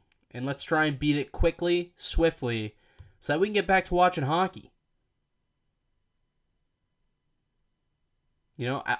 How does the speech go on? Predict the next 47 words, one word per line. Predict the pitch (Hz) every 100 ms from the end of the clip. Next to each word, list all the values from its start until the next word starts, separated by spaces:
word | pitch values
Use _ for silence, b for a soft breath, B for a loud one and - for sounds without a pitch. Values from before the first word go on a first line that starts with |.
| -
as | 123 117
well | 147 143 131
as | 123 123
so | 139
that | 127
the | 123
whole | 131 131
world | 127 123
could | 120
be | 117
safe | 110 120 113 110 -
and, | 110 104 101 b b b b
you | 123
know, | 117 95
this | 95 101 -
threat | - 123 110 -
is | 107 104
gone. | 143 117 101 107 123
Obviously, | 127 117 107 107 107
that, | 110 107 - -
that | 107 - - - _ 143
doesn't | 135 131 117
need | 113
to | 110
be | 107
said, | - 120 107
I |
don't | 101 98 -
think. | 101 107 _ b b b b b b b
But, | 131 135
you | 139
know, | 143 139
to, | 135 156
to | 147
get | 147 170
back | 165 156
to | 147
normalcy, | 143 143 139 - 117
I | 110
think | 120 127
we | 127
all | 127
have | 127
to | 131
do | 123 120
our | 113 107
part. | - 107 - -